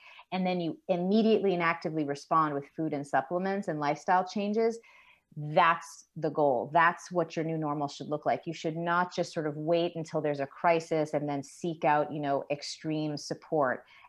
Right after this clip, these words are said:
Acupuncture should be a regular part of your self-care routine, like, you know, going to the gym or getting a massage. You know, I think it's a really beneficial thing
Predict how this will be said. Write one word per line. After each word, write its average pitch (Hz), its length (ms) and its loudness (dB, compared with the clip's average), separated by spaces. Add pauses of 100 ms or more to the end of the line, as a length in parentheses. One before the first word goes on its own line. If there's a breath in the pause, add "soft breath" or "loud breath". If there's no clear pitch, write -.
Acupuncture 220 600 0
should 202 180 -2
be 196 140 0
a 185 80 2
regular 208 420 2
part 131 480 -2
of 151 160 -2
your 147 120 -4
self-care 143 540 -2
routine, 143 480 -4
like, 143 300 -4 (560 soft breath)
you 151 140 -2
know, 143 320 -2 (280)
going 147 260 0
to 151 120 -6
the 151 100 -2
gym 143 480 -4
or 139 380 -2
getting 139 260 0
a 151 40 -4
massage. 139 760 2
You 151 60 -8
know, 143 80 -4
I 139 40 -4
think 156 220 -6
it's 151 100 -8
a 156 60 -2
really 156 300 0
beneficial 143 640 -2
thing 135 240 -4